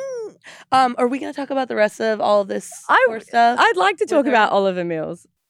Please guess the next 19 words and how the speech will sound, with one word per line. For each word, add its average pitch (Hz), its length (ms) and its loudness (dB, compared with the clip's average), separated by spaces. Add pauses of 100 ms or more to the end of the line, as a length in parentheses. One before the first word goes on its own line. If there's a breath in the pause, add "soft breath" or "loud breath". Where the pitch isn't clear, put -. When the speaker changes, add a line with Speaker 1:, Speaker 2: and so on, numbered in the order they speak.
(140)
Speaker 2:
So 294 120 -8
the 285 80 -6
person 370 320 2
who 381 120 -2
got 240 240 4
the 220 200 0
twenty-two 208 540 -4
hat, 165 260 -4 (240)
Speaker 1:
Oliver 262 500 2
Mills? 208 460 -2
Speaker 2:
one 190 140 0
of 180 80 -6
the 165 80 -6
people 160 300 -6
that 139 120 -6
got - 60 -14
the - 60 -18
twenty-two 151 400 -10
hat. 160 300 -6